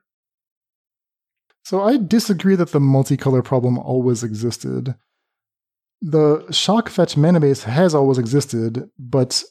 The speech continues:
the fact that there were no five color decks for many years in Modern, shouldn't that mean that there wasn't a problem, a multicolor problem? Like, you, yes, you could build a five color deck,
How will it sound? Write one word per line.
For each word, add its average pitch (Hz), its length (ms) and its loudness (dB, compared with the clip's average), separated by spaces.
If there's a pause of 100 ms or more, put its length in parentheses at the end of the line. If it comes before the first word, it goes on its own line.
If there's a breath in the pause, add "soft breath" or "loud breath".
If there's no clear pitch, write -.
the 156 120 -2
fact 185 240 0
that 156 100 0
there 147 140 4
were 143 360 2
no 139 260 2
five 135 260 0
color 135 220 0
decks 131 380 -2
for - 180 -6
many 131 220 2
years 123 360 2
in 117 120 -4
Modern, 113 520 -4 (1080)
shouldn't 185 320 0
that 180 160 2
mean 180 180 4
that 151 100 2
there 143 120 2
wasn't 151 300 0
a 151 40 0
problem, 202 520 0
a 185 60 -4
multicolor 196 460 0
problem? 214 380 2
Like, 143 240 2
you, 151 240 -2
yes, 175 260 0
you 135 100 2
could 226 360 -2
build 143 140 2
a 127 40 0
five 131 240 -2
color 131 220 0
deck, 123 200 0